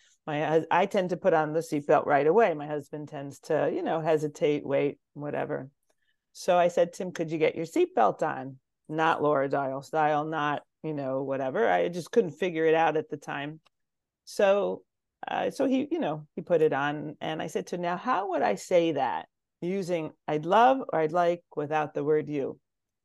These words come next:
So he said, "I'd love," he knew right away. He said, "I'd love your seatbelt on." And I said, "Does it really make a difference?"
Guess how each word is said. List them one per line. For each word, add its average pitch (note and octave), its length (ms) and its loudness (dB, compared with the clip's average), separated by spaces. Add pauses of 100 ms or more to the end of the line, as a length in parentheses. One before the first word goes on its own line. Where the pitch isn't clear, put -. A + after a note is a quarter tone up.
(360)
So G#3 200 -4
he A#3 140 4
said, G#3+ 420 0 (560)
"I'd F3 200 0
love," G#3+ 240 4
he G3+ 140 0
knew D4 180 2
right A3+ 180 4
away. G3+ 220 0 (320)
He F#3+ 80 -12
said, E3 300 -2 (220)
"I'd D#3 160 0
love F3+ 280 4
your F3 120 2
seatbelt C#3+ 560 -6
on." - 260 -10 (640)
And F#3 140 -2
I F#3+ 80 -2
said, F#3+ 200 -2
"Does F3 200 0
it D#3 60 2
really D#3 500 2
make B3+ 260 0
a A3+ 80 4
difference?" B3 640 -6